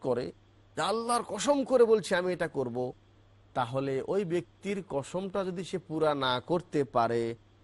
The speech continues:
তাহলে সে গুনাহগার হয়ে যাবে, তাই কাফারা দিতে হবে। তো কোনো ব্যক্তি যদি কসম খায়, তাহলে তার কসমটাকে পরিপূর্ণ করার জন্য সহযোগিতা করা। ওয়া নাসরিল মাজলুম,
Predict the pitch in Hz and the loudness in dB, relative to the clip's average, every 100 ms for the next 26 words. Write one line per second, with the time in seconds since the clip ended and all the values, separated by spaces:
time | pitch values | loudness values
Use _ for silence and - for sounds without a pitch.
0 | - 139 180 180 196 240 269 285 247 233 | 0 2 2 2 4 6 8 10 10 8
1 | 208 208 - - 190 233 - 294 277 226 | 6 0 -4 -4 2 2 6 6 6 4
2 | 226 202 196 - _ _ - 196 - 233 | 2 2 0 -6 _ _ -4 -2 2 4
3 | 311 262 247 - 269 240 247 269 269 - | 6 6 4 4 -4 -2 0 0 -2 2
4 | 180 - 294 226 156 143 139 156 175 185 | 2 4 2 2 2 2 2 2 2 2
5 | 180 170 151 139 135 214 233 - 190 202 | 2 2 2 0 0 0 0 0 0 2
6 | 202 202 165 165 202 220 196 165 160 151 | 0 2 2 2 2 0 0 2 4 4
7 | 147 170 208 180 170 156 127 123 107 78 | 2 -2 0 2 4 2 0 -4 -6 -10
8 | _ _ - _ - - _ - 135 135 | _ _ -20 _ -20 -20 _ 4 8 8
9 | 127 - _ _ 135 170 - 180 175 156 | 6 0 _ _ 2 2 4 6 6 6
10 | 147 139 180 247 285 247 | 4 6 8 10 10 8